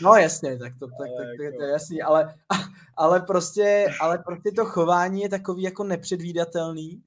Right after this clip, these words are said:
Speaker 2: No, to je
Speaker 1: takový
Speaker 2: ono, víš, to nepředvídatelný chování, to je přesně to, co by mě na něm asi jako trošku vadilo,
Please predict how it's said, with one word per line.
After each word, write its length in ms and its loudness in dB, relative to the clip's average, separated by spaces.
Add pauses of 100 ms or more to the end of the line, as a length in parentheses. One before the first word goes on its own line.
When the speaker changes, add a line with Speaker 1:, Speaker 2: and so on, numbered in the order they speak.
(120)
Speaker 2:
No, 280 0
to 60 -4
je 60 -4
Speaker 1:
takový 180 0
Speaker 2:
ono, 200 -6
víš, 240 -16
to 100 -10
nepředvídatelný 720 -6
chování, 540 -6
to 100 -8
je 80 -2
přesně 400 -16
to, 140 -12
co 200 -14
by 160 -14
mě 580 -6 (600)
na 160 -8
něm 540 -6
asi 200 -10
jako 200 -4
trošku 340 -16
vadilo, 380 -4